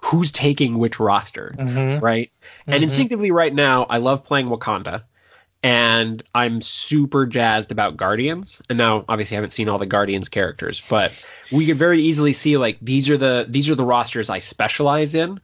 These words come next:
Speaker 1: but I have access to all of them. And it would be, it would be more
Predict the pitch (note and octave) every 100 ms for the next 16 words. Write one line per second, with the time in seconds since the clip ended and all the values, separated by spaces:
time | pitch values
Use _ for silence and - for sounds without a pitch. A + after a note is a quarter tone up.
0 | _ - A2+ A2 - - - D#3+ E3 C3
1 | A#2 - G#2+ - - A2 B2+ G#2 - -
2 | C3+ _ - - _ _ - A#2+ A2 A2
3 | G#2+ - C3 C3 B2+ - D3 C#3+ D#3+ D3
4 | F3 G3 G3 F#3